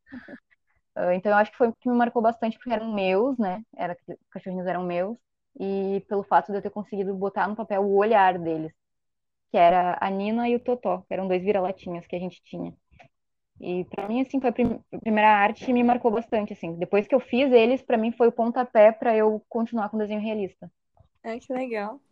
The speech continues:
Speaker 1: O que você mais gosta e menos gosta de desenhar?
Speaker 2: Bah, sim, deixa eu pensar. Eu não gosto de fazer os esboços, porque eu faço pelo método grid, sabe? E ele é bem trabalhoso. Ah, tem o decalque também, né? Só que às vezes,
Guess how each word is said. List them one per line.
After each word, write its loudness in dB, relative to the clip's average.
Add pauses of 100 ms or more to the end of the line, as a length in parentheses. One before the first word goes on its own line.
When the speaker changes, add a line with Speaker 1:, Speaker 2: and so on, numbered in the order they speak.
(220)
Speaker 1:
O 2
que -2
você -2
mais -2
gosta -4
e -6
menos -8
gosta -12
de -14
desenhar? -10 (520)
Speaker 2:
Bah, -8 (120)
sim, -12
deixa -16
eu -20
pensar. -8 (260)
Eu -4
não 2
gosto 4
de -14
fazer -4
os -6
esboços, -10 (360)
porque -8
eu 0
faço 4
pelo 0
método -4 (100)
grid, -6 (100)
sabe? -4
E -2
ele -2
é -4
bem -8
trabalhoso. -6 (680)
Ah, -2
tem 2
o 0
decalque 0
também, -4
né? -2
Só -4
que -4
às 0
vezes, -4